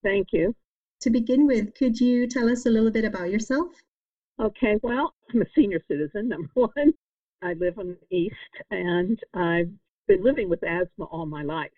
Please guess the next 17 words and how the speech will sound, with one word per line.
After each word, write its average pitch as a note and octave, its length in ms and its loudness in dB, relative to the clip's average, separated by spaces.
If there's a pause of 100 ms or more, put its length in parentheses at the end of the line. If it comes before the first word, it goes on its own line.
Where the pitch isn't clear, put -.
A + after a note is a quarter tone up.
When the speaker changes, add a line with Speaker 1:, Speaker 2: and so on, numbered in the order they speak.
(840)
Speaker 1:
m-, G#3 120 -6
almost G3 440 -2
my D3 140 -8
life. C3+ 220 -10 (760)
It G3 180 0
runs G#3+ 300 4
in G#3+ 100 4
my E3 160 0 (120)
family. F#3 680 0
My E3+ 140 -4
mother F3 300 0 (220)
passed F3 260 -4 (460)
from F3+ 220 -4 (120)
an F#3 80 -6
asthma F3 360 -2
attack. F3+ 360 -4 (580)
Her G#3 160 2